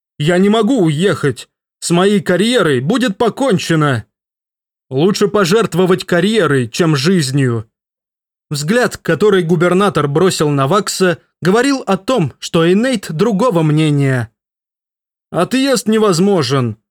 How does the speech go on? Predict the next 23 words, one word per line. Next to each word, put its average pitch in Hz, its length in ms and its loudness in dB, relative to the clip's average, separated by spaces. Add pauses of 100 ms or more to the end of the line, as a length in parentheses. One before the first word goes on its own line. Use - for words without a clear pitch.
(200)
произнес 190 580 2
он 160 180 0
тоном, 220 540 0
не 247 160 -2
допускающим 185 800 0
возражений. 151 880 0 (640)
«Это 190 240 2
будет 185 380 2
выглядеть 190 640 0
так, 240 340 -2
словно 214 360 2
я 214 160 2
бросаю 196 480 2
народ. 175 520 0 (540)
Люди 247 240 0
решат, 233 440 0
что - 240 0
из-за 170 180 2
скандала 185 580 2
я 160 220 2
удрал, 165 480 0
поджав 156 460 -2
хвост. - 580 -2